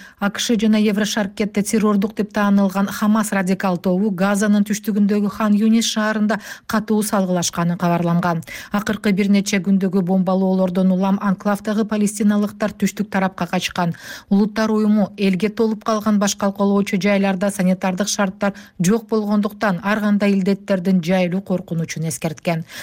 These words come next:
Улуттар Уюмунун жогорку өкүлү Израилдин расмий адамдары жана Хамастын өкүлдөрү жасаган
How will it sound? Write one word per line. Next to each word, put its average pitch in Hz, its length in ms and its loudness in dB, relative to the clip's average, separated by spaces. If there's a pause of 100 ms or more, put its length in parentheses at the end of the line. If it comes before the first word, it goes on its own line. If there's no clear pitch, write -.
(160)
Улуттар 233 440 0
Уюмунун 220 280 2
жогорку 196 520 0
өкүлү 202 500 0
Израилдин 185 480 0
расмий 196 360 0
адамдары 196 520 0
жана 220 280 2 (180)
Хамастын 220 680 2
өкүлдөрү 202 500 0
жасаган 190 440 -2